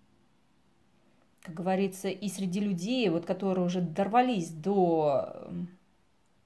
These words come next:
грамотности, потом выходили таланты кое-какие, как-то они пробивались уже. Ладно, вот поэтому я говорю, показывала вам такой журнал, сведения вам всякие рассказала. Занимайтесь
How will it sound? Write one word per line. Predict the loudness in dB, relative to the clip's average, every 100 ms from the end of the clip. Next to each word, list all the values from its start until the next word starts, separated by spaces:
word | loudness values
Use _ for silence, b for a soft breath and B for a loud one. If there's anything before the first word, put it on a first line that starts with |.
| _ _
грамотности, | -4 2 2 2 2 0 -2 -4 -4
потом | -2 2 4
выходили | 4 2 0 2 0
таланты | 2 0 2 -2 -4 -10 -16 _ _ _
кое-какие, | -4 -2 -2 -6 -4 -2
как-то | -2 -4 -4
они | -4
пробивались | -2 -2 0 2 2 0 -6 -14
уже. | -14 -14 -18 -20 _ _ _ _ _ _ _ _ _ _ _ b b b b
Ладно, | 6 6 6 -6 -10 -20 -2
вот | 2 2 8
поэтому | 8 8 2
я | 2
говорю, | 2 4 4
показывала | 4 4 4 4 4
вам | 4 2
такой | 0 -2
журнал, | 0 4 8 10 10 6 -14 -20 -8
сведения | 2 4 6
вам | 4
всякие | 2 -2 -4
рассказала. | -4 -2 6 10 12 12 10 6 0 -8
Занимайтесь | -4 2 4 6 4 0